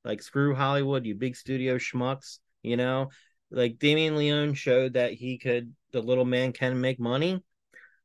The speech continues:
But god damn, I'm tired of seeing every goddamn post about Terrifier three, and it's gonna take place during Christmas. Damien Leone should be the next Friday the thirteenth director. No! That's my other, uh,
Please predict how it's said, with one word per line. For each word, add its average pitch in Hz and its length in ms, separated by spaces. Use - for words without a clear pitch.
But 110 180
god 226 500
damn, 165 400
I'm 143 120
tired 147 260
of 135 80
seeing 151 240
every 151 300
goddamn 139 640
post 127 360
about 117 460
Terrifier 143 500
three, 135 420
and 107 120
it's 107 160
gonna 131 160
take 135 220
place 131 220
during 123 280
Christmas. 123 520
Damien 160 420
Leone 151 400
should 123 220
be 131 100
the 123 120
next 131 260
Friday 143 340
the 127 60
thirteenth 120 460
director. 92 540
No! 143 720
That's - 180
my 101 240
other, 95 380
uh, 87 400